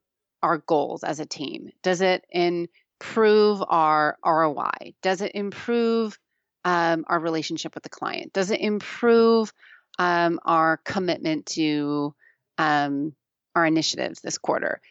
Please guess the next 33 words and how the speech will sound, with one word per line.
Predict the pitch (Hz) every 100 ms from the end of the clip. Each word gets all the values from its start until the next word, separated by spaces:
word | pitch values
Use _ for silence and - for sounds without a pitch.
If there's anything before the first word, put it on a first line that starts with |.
| _ 214
Does | 233
it | 302 -
improve | 269 - 262 240 240 240 233 226 _ _ _ -
our | 202
quality | - - 190 202 202
of | 185
communication? | - 185 175 220 - - - _ _ _ -
And | 196
then | 214
you | 226
could | 240
look | 233 240
at, | 247 _ -
you | 220
know, | 220
personal | - 381 - 143
stuff. | - -
You | -
could | 165 -
say, | 160
"Does | 175 175 202
it | -
improve | 185 - 160
my | 170
quality | 165 165 151 160 165 165 _ _ _ _
of | 180 175 170 165 - _ _ -
home | - 202 277
life? | - - -
Does | 165 160
it | 175 - 185
improve | 185 185 - - 196 185 185 180 - _ _ _
my | 170
health? | 170 - - - - -